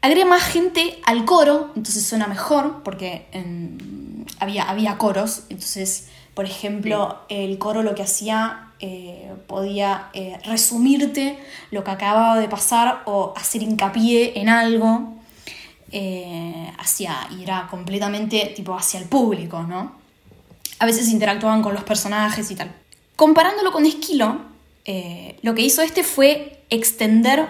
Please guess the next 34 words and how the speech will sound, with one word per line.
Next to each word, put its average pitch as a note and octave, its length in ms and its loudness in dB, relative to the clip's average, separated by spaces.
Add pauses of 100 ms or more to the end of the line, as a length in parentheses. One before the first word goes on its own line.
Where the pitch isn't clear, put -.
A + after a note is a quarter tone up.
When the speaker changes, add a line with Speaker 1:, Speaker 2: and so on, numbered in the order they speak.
Speaker 1:
una B3+ 260 2
sola C4+ 440 2
acción C4+ 800 0
a G3+ 100 -6
tres A3 260 -2
obras, E3 360 -6
¿no? G3+ 280 -6 (400)
Eh, G#3 200 -10
lo G#3+ 160 -8
que G#3 80 -4
hizo G3 200 -2
Esquilo. G3+ 300 -12 (1200)
Entonces, E4 580 0 (640)
lo C4 180 4
que C#4 80 4
pasó D4 420 4
es C#4+ 120 -2
que C4 240 -6
hacer C4 360 2 (120)
una B3+ 180 0
sola C4+ 240 0
tragedia D4+ 540 0
era D4 180 4
como A#3 160 0
medio C4+ 520 2
insulso, G#3 760 0
era A#3+ 180 4
como A3+ 180 2
medio, B3+ 300 0
"Neh, - 1500 -12
neh", A4+ 240 -4 (560)
tipo G#3+ 160 0
así, G#3+ 160 -2
¿no? - 140 -10